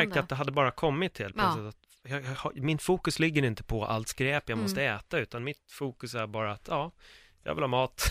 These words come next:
Speaker 1: <laughs> och inget,
Speaker 2: Exakt.
Speaker 1: inget knepigare
Speaker 2: Mm.
Speaker 1: än så. Och nu när jag förstår hela kopplingen ännu mer så
Speaker 2: Mm.
Speaker 1: fattar jag att, okej, jag började verkligen systematiskt att ändra om
Speaker 2: Mm.
Speaker 1: hela bakteriekulturen i min mage. Eh,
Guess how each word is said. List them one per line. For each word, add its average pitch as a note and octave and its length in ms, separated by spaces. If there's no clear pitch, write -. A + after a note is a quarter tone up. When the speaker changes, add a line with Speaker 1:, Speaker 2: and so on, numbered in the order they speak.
Speaker 1:
<laughs> - 320
och F3 120
inget, C#3+ 280
Speaker 2:
Exakt. F3+ 380
Speaker 1:
inget C3 240
knepigare A#2+ 380
Speaker 2:
Mm. A#2+ 80
Speaker 1:
än A#2 60
så. B2 220
Och B2 100
nu E3+ 260
när D3+ 100
jag B2+ 120
förstår A2+ 320
hela A2 220
kopplingen A2 680
ännu C#3+ 360
mer G2 280
så G#3 100
Speaker 2:
Mm. F3 120
Speaker 1:
fattar G#2 300
jag G#2 80
att, - 60
okej, A2+ 360
jag A2+ 120
började B2 460
verkligen G#2 440
systematiskt - 680
att A2 140
ändra A2+ 280
om A2+ 340
Speaker 2:
Mm. G#3 140
Speaker 1:
hela A2 200
bakteriekulturen A2+ 880
i A2 40
min G#2+ 120
mage. A#2 420
Eh, G#2 100